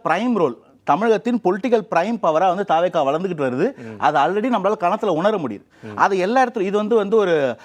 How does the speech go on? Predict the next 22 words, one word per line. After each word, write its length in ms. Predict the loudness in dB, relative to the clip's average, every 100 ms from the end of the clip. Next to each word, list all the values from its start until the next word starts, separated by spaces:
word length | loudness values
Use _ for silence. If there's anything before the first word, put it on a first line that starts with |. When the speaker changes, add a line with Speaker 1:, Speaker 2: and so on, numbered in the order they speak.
| -2
Speaker 1:
எலெக்ஷனுக்கு 420 | 0 0 -2 -2
முன்னாடி 180 | 0 0
இருக்கக்கூடிய 640 | -2 -4 -2 0 0 -2 -4 _ -20 _
ஒரு 500 | 2 4 6 4 2
பெர்செப்ஷன் 480 | -4 0 -2 0 0
பேட்டில். 300 | 0 -2 -8
இந்த 160 | -4 0
பெர்செப்ஷன் 440 | 0 0 -2 -2 2
பேட்டில் 220 | 0 2
நம்மளால 140 | 0
உணர 320 | 0 2 2
முடியும். 260 | 2 -2 -10 _
Speaker 2:
சரி. 220 | -8 -8 -2
Speaker 1:
ஆனா 200 | 0 0
டேட்டாவா 420 | 2 0 2 0
சொல்ல 260 | 0 -2
முடியாது. 300 | -2 -4 -8 -12
Speaker 2:
சரி. 220 | -8 -4
Speaker 1:
இன்னைக்கு 160 | 0 2
அஇஅதிமுக 440 | 2 2 0 2
எடுக்கக்கூடிய 400 | 2 2 2 2
இந்த 180 | 2 0